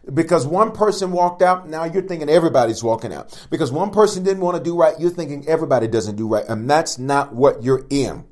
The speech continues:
And you gotta hear me. Before any bounce back manifests around you, leader, it first has to happen in you.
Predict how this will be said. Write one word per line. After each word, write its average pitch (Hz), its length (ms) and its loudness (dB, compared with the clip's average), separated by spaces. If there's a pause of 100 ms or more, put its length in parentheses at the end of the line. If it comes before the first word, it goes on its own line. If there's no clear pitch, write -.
(720)
And 117 160 -6
you 190 80 -2
gotta 185 220 6
hear 170 180 4
me. 117 220 -2 (200)
Before 208 480 4
any 214 160 0
bounce 185 340 4
back 175 240 6
manifests 160 600 0
around 151 500 4
you, 120 100 0
leader, 110 320 0 (260)
it - 180 -10
first 165 240 4
has 143 200 4
to 135 100 -2
happen 123 440 0
in 143 240 0
you. - 160 -10